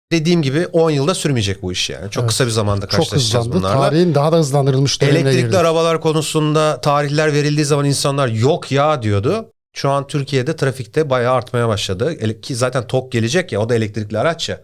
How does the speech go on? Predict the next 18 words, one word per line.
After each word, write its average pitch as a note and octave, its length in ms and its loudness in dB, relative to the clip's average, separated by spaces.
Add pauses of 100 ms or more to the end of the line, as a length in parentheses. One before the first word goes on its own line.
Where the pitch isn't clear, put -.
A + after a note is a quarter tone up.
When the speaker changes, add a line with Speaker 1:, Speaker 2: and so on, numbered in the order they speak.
Speaker 2:
Hı B2+ 100 -14
hı. G#2 200 -4
Speaker 1:
Onunla F3 340 2
birlikte B2+ 280 -2
büyük A2 180 -4
bir A2 120 -4
devrim G#2+ 320 0
belki G2+ 220 -2
de G2+ 60 -2
yaşanacak. A2+ 540 -2 (220)
O D#3 100 2
sizin E3 280 -2
çok A#3+ 400 0
uzun G3 240 4
sürecek, C#3 500 0
gelmeyecek D#3 600 0
dediğiniz D#3 380 0
şey G#3+ 280 -2